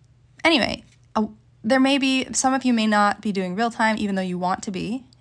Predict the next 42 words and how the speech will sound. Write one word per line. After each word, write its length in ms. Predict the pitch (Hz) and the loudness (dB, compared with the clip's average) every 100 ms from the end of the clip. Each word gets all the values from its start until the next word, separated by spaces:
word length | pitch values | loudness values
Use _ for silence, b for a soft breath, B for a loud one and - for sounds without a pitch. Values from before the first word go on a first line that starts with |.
| - | -6
And 280 | 208 190 190 | -2 -2 -2
you 80 | |
may 140 | 190 185 | -2 0
also 300 | 190 196 196 | 0 -2 -4
be 120 | 190 | -4
wondering, 300 | 190 202 190 | -4 -4 -4
like, 160 | 170 180 | -6 -6
"What 200 | 185 - | -8 -4
can 120 | 254 | -2
I 80 | 214 | -2
do 200 | 220 302 | -4 -8
to 60 | |
get 160 | 208 190 | -4 -2
into 240 | 208 240 | -2 -4
it?" 220 | - - - b b b b b b b | -6 -10 -14 b b b b b b b
So 640 | - - 254 233 233 220 - | -4 4 6 6 4 -2 -2
there 140 | 233 | 0
was 120 | 247 | 0
a 60 | 311 | 0
day 320 | 247 196 202 | 2 2 0
on 180 | - 202 | 0 -2
January 380 | 196 208 214 240 | -2 -2 -2 -2
eighteenth 500 | 226 240 220 208 254 - | -4 -6 -4 -4 -6 -4
that 180 | 220 - | -6 -4
I 240 | 214 214 220 | -2 0 0
was 160 | 208 | -4
super 560 | - - - 247 269 381 | -4 -4 -2 -2 -2 -2
excited. 440 | 415 - 339 320 | -4 -2 0 2
I 80 | 302 | 2
was 100 | 226 | 0
in 220 | 196 180 | -2 -4
really 240 | 240 320 330 | -4 -4 -2
high 180 | 320 311 | -4 -4
spirits. 340 | 254 233 233 | -2 -2 0
I 100 | 208 | 0
was, 200 | 190 190 | -2 -4
like, 160 | 180 - | -6 -4
had 220 | 220 208 | -4 -4
this 120 | 190 | -8
really 360 | 180 208 226 233 | -10 -6 -6 -2
positive 400 | 233 220 226 214 | -2 0 -2 -2
energy. 520 | 202 202 202 202 | -4 -6 -6 -6